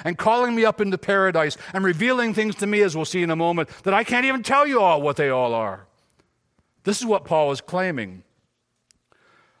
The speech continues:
Um, what else is significant, significant about the Arabian desert? What's out there? There's a big thing that's out there. What is it? It's Mount Sinai.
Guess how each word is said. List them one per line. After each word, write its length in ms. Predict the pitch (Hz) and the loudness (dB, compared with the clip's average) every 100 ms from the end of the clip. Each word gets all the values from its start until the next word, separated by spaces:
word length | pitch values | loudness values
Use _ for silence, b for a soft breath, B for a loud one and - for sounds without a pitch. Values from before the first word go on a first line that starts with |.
| _ | _
Um, 520 | 143 139 135 127 131 139 | 0 2 0 -8 -12 -4
what 160 | 165 | 0
else 240 | 160 190 151 | 2 0 -4
is 140 | 127 | -6
significant, 720 | - 113 135 123 117 117 - | -8 -4 -2 -2 -6 -8 -10
significant 600 | - 113 117 135 110 113 | -16 -8 -6 -6 -4 -4
about 340 | 110 110 104 - _ _ _ _ _ _ _ | -2 -2 -2 -6 _ _ _ _ _ _ _
the 80 | 120 | -6
Arabian 540 | 110 127 131 117 104 | -2 -2 0 -2 -4
desert? 400 | 101 117 98 90 | -2 -4 -4 -8
What's 180 | 143 151 | -6 -2
out 220 | 143 131 | -2 -2
there? 320 | 110 85 85 _ _ _ _ _ _ _ _ _ _ _ _ | -6 -8 -12 _ _ _ _ _ _ _ _ _ _ _ _
There's 180 | - 143 | -6 -4
a 60 | 127 | -4
big 320 | 127 175 139 | -4 -4 -4
thing 200 | 117 101 | -6 -6
that's 200 | 95 - | -8 -6
out 200 | 95 92 | -6 -4
there. 220 | 95 95 | -6 -6
What 160 | 110 117 | -6 -4
is 200 | 117 87 | -4 -6
it? 120 | 82 _ _ _ _ _ _ _ _ _ _ _ _ _ - | -16 _ _ _ _ _ _ _ _ _ _ _ _ _ -12
It's 220 | 139 - | -10 -6
Mount 240 | 123 123 | -6 -6
Sinai. 640 | - - 165 170 101 78 | -8 -8 -6 -6 -8 -10